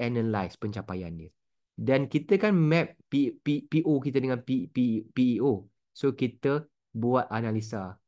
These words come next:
Apa perbandingan internal stakeholders, yang ni pensyarah buat ni.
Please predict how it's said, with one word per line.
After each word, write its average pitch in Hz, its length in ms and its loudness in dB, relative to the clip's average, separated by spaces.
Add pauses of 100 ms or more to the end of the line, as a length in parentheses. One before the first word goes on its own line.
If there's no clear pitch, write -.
Apa 123 240 0
perbandingan 117 720 -2 (1600)
internal 156 560 6
stakeholders, 123 720 0
yang 120 160 0
ni 170 80 -2
pensyarah 156 400 2
buat 170 160 2
ni. 165 160 -2